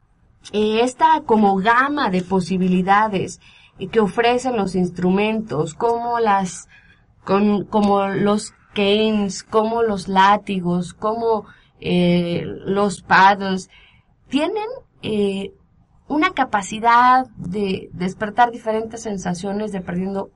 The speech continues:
dependiendo con qué intensidad lo usas. Evidentemente, por ejemplo, un látigo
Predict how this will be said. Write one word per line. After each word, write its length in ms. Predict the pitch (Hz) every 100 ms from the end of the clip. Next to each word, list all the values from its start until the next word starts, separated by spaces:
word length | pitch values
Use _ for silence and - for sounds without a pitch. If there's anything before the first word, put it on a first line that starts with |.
| -
dependiendo 1300 | 180 170 - 180 175 175 175 233 269 269 254 - - _ _ - 311 - - - _ _
con 380 | - 220 226 -
qué 140 | 240
intensidad 640 | 262 262 262 247 208 190 185
lo 140 | 185
usas. 480 | 185 196 202 208 - -
Evidentemente, 1000 | 202 208 202 220 247 285 254 196 180 185
por 180 | 170
ejemplo, 320 | 151 170 170 208
un 80 |
látigo 420 | 202 170 170 156